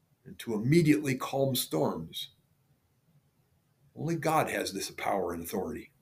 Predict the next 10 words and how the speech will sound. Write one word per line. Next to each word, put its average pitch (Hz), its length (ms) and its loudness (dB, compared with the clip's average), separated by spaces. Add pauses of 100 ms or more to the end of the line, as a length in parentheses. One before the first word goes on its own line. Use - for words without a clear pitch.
(1400)
And 139 160 6
as - 200 12
we 208 140 8
will 170 160 12
soon 190 320 8
see 175 280 6
from 156 260 6
the 143 100 8
immediate 185 500 4
context, 113 680 -4